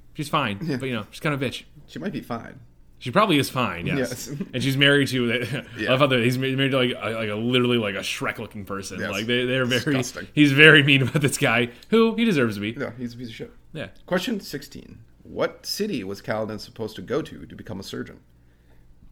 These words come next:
Speaker 2: A, Kholinar. B, Kharbranth. C, Vendinar. Or D, Narok.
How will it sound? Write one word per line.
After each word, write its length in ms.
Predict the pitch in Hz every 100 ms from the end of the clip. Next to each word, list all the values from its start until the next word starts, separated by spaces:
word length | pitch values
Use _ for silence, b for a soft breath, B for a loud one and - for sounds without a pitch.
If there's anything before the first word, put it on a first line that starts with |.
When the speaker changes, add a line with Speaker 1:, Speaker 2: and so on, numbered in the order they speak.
| - - - - -
Speaker 2:
A, 300 | 180 117 - - - -
Kholinar. 480 | 113 120 85 55 - - -
B, 340 | 139 131 92 - -
Kharbranth. 480 | - - 113 90 - - - -
C, 440 | - 127 98 85 b b b b -
Vendinar. 520 | 123 123 104 78 69 110 - _ -
Or 180 | 98 87 -
D, 320 | 104 107 110 - -
Narok. 440 | 90 80 - -